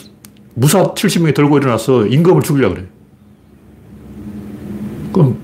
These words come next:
고려시대 무-, 무신정권으로 돌아가 버린 거예요. 그럼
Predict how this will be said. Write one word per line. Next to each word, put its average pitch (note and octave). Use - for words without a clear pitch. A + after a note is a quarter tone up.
고려시대 D#3
무-, D3
무신정권으로 D#3
돌아가 D#3+
버린 F3
거예요. A2+
그럼 C3+